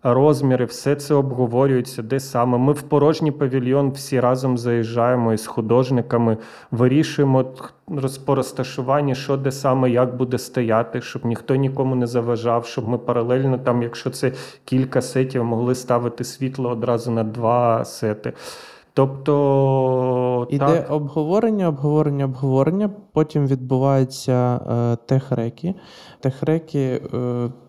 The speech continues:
Speaker 2: що,
Speaker 1: Техреки
Speaker 2: що, що
Speaker 1: мають
Speaker 2: саме?
Speaker 1: бути,
Speaker 2: Да.
Speaker 1: якщо в павільйоні, це має бути в ідеалі, щоб локація була повністю вже готова. Тобто це, з-, якщо це павільйон, це за день до зйомки зазвичай.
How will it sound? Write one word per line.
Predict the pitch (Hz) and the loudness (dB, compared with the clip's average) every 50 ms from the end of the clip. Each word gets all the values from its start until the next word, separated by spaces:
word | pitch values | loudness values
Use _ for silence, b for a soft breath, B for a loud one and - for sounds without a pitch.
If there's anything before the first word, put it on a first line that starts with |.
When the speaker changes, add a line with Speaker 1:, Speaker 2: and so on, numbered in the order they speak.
| _ _ _ | _ _ _
Speaker 2:
що, | - - - | -20 -2 0
Speaker 1:
Техреки | 170 151 - - 190 208 196 | 0 2 2 2 2 2 4
Speaker 2:
що, | - 208 | 4 4
що | 190 | 4
Speaker 1:
мають | 180 185 180 160 | 4 4 4 2
Speaker 2:
саме? | 208 214 208 196 | 2 0 0 0
Speaker 1:
бути, | 185 165 175 165 | 0 0 0 2
Speaker 2:
Да. | 170 | 2
Speaker 1:
якщо | 156 147 156 - - - 185 185 180 180 180 175 160 131 | 0 0 -2 -6 -4 0 2 2 4 4 2 2 0 -2
в | - | -4
павільйоні, | - - 170 147 160 160 165 175 202 220 226 208 185 | -4 -2 -2 0 -2 -2 -2 0 0 0 0 0 0
це | 208 - - - 170 170 | -2 -6 -6 -2 0 0
має | 170 165 165 165 165 | 2 2 4 2 2
бути | 156 147 151 156 156 - 156 | 2 0 -2 -2 -2 -2 -2
в | 139 135 147 | -2 0 -2
ідеалі, | 139 131 143 151 165 175 170 151 | 0 2 2 2 2 2 0 -2
щоб | - - - 143 143 139 143 - | -2 -2 -2 -2 -2 -4 -6 -4
локація | 147 139 139 135 139 156 156 156 156 - - 135 | 0 0 0 2 2 2 2 2 2 0 -2 -2
була | 123 123 131 135 135 131 | 0 0 2 2 2 2
повністю | 131 - 135 127 135 127 120 - - - 117 | 2 0 0 2 2 0 0 -2 -6 -8 -8
вже | 117 120 123 117 | -4 -2 -2 0
готова. | 113 113 110 - 113 110 113 - 127 123 - - | 0 -2 -4 -4 -4 -6 -4 -6 -10 -12 -4 -2
Тобто | - 135 135 - - 131 | -2 -2 -2 -2 -4 -4
це, | 139 - - - 190 196 170 | -4 -4 -2 2 4 4 4
з-, | 139 135 | 4 2
якщо | 135 127 - - 170 151 | 0 -2 0 -2 -2 -2
це | - - 135 | -2 -4 -4
павільйон, | - 143 131 127 139 139 156 208 220 220 196 - | -2 -2 0 0 0 0 2 2 2 2 0 0
це | - - 147 135 | 0 0 0 0
за | 120 131 131 | 2 0 -2
день | 120 123 143 139 139 120 | 0 2 2 2 2 2
до | 113 120 | 0 -2
зйомки | 113 117 135 160 208 214 196 - 196 - 139 | -2 -2 -2 0 0 0 0 -2 -2 -4 -2
зазвичай. | 131 135 131 127 131 127 127 131 - 131 123 - | -2 -2 -2 -2 -4 -4 -6 -4 0 0 0 0